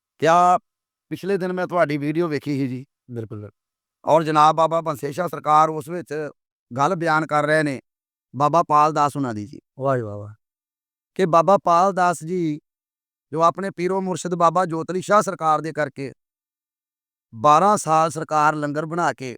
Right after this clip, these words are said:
Speaker 2: ਬਿਲਕੁਲ।
Speaker 1: ਔਰ ਪੈਦਲ ਹੀ ਜਾਂਦੇ ਸੀ। ਔਰ ਜਿਸ ਤਰ੍ਹਾਂ ਹੀ ਉਹ ਜਨਾਬ ਕੋਲੋਂ ਜਾਂਦੇ ਸੀ, ਉਸ ਤਰ੍ਹਾਂ ਹੀ ਵਾਪਸ ਆਉਂਦੇ ਸੀ।
Speaker 2: ਬਿਲਕੁਲ।
Speaker 1: ਉਹਨਾਂ ਨੇ ਕਦੀ ਆਪਣੇ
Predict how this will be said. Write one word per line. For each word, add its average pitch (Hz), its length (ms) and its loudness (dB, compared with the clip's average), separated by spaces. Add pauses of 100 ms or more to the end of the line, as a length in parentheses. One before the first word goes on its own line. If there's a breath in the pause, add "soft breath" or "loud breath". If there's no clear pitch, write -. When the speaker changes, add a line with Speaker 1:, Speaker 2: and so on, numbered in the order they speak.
Speaker 2:
ਬਿਲਕੁਲ। 123 340 -2
Speaker 1:
ਔਰ 175 140 2
ਪੈਦਲ 196 300 4
ਹੀ 240 60 0
ਜਾਂਦੇ 151 280 -2
ਸੀ। 117 280 -12 (720)
ਔਰ 202 200 4
ਜਿਸ 151 220 -6
ਤਰ੍ਹਾਂ 240 320 0
ਹੀ 254 80 0
ਉਹ 247 180 6
ਜਨਾਬ 170 440 4
ਕੋਲੋਂ 202 220 -4
ਜਾਂਦੇ 156 340 -6
ਸੀ, 208 180 -6
ਉਸ 185 160 -4
ਤਰ੍ਹਾਂ 233 180 -2
ਹੀ 247 60 0
ਵਾਪਸ 185 320 2
ਆਉਂਦੇ 113 160 -14
ਸੀ। 98 80 -16 (300)
Speaker 2:
ਬਿਲਕੁਲ। 123 300 -10
Speaker 1:
ਉਹਨਾਂ 175 200 -4
ਨੇ 208 140 -4
ਕਦੀ 175 200 -4
ਆਪਣੇ 170 460 -2